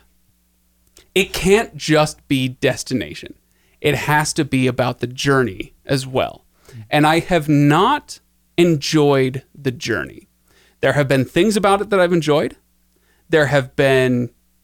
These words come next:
moments that I've enjoyed. There have been pearls of wisdom from Logan that I've enjoyed. There are things about it that I have enjoyed. But, and I, and I am being deliberate about saying this in this episode because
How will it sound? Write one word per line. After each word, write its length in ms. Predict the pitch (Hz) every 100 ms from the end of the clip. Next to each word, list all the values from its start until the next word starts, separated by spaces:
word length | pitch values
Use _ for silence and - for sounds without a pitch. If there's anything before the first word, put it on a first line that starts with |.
| -
moments 720 | 143 135 139 202 277 - -
that 200 | 170 170
I've 120 | 170
enjoyed. 360 | 156 170 185
There 180 | 160 143
have 180 | 135 131
been 180 | 139 131
pearls 440 | - 170 147 143
of 120 | 139
wisdom 460 | 123 123 127 175 254
from 260 | 254 139 127
Logan 520 | 123 139 165 247 233
that 120 | 185
I've 180 | 180 165
enjoyed. 480 | 160 143 131 156 202 _ _ _
There 180 | 147 160
are 140 | 180
things 320 | 185 190 180 156
about 280 | 131 123
it 120 | 101 -
that 120 | 107
I 100 | 95
have 160 | -
enjoyed. 420 | - - 60 50 - _ _ _ -
But, 520 | 139 294 277 - _ _ _ _ -
and 140 | 151 151
I, 60 |
and 220 | - 151 -
I 140 | 147 143 -
am 220 | 151 143
being 480 | 131 156 175 185 170 _ _ _
deliberate 580 | 156 160 151 175 170 151
about 240 | 131 127 95
saying 280 | - 135 131
this 180 | 127
in 280 | - 131 123
this 240 | 147 147 156
episode 520 | 131 131 - 65 -
because 760 | 131 - 131 120 110 - -